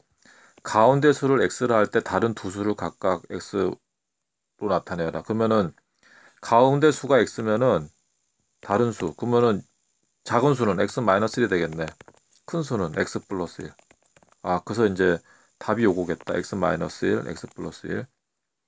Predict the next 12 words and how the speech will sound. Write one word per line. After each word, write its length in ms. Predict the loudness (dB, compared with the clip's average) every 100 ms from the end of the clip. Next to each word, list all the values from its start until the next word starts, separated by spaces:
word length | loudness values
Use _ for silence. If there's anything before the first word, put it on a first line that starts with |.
| _ _ _ _ _ _ _ _ _
그다음에 240 | -10 -8
가로 260 | -4 2 4
일 100 | 4
번, 240 | 4 2 0
부등식을 480 | -2 0 0 0
세워라. 480 | -2 2 2 2 -2 _ _ _ _ _ _ _ _ _ _ _ _ _
부등-, 180 | -18 -14
그러면 220 | -4 2 4
이제 160 | 4
가장 340 | 2 4 4 2
작은 360 | 0 0 0
수, 260 | 0 -4